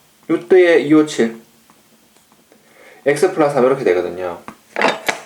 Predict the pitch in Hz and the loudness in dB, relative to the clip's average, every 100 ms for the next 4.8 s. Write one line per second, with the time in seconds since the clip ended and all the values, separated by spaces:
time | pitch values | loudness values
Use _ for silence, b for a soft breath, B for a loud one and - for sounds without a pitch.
0 | B B B - 156 156 156 208 226 - | B B B -2 0 2 4 4 4 0
1 | 214 196 185 185 165 208 202 131 131 135 | 2 4 6 6 4 2 2 4 4 2
2 | - 240 247 240 220 226 202 196 190 185 | 2 4 4 2 0 0 -2 -2 2 2
3 | 180 165 117 107 107 - 180 180 165 156 | 2 0 2 2 2 2 2 2 2 0
4 | 147 147 139 - 143 156 165 | 0 0 -2 0 2 2 2